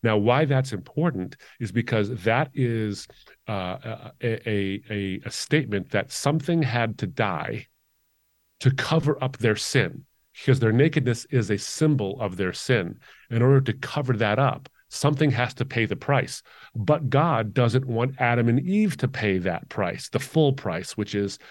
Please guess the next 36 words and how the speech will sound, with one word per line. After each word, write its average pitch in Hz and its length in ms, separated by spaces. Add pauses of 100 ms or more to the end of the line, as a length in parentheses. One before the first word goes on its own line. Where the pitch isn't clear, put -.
(180)
a 123 100
spiritual 104 640
and 98 80
a 92 60
physical 95 400
death. 151 400 (500)
He 156 60
doesn't 139 240
want 139 380
them 107 200
to. 90 320 (280)
So 120 260
the 104 120
first - 560
symbolic 151 840
act 98 460
that 98 200
God 131 380
does 98 440
to 110 100
show 107 340
his 117 300
love 120 200
for 104 200
all 147 340
humanity 90 720 (340)
is 107 120
that 110 100
he 113 120
clothes 135 520
the 107 80
first - 560
humans 85 420 (380)
in 131 260
animal 135 360
skins, 82 580